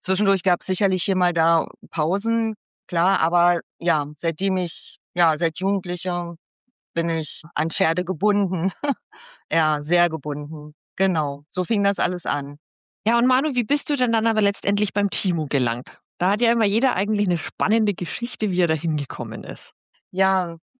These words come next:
Speaker 1: eigentlich war ich das nicht, sondern meine Tochter.
Speaker 2: Hm.
Speaker 1: Meine Tochter hatte ein Mädelswochenende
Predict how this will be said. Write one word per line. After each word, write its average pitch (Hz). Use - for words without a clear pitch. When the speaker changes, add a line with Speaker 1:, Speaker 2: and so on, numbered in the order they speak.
Speaker 1:
eigentlich 226
war 214
ich 285
das 202
nicht, 196
sondern 208
meine 226
Tochter. 151
Speaker 2:
Hm. 254
Speaker 1:
Meine 208
Tochter 233
hatte 226
ein 202
Mädelswochenende 262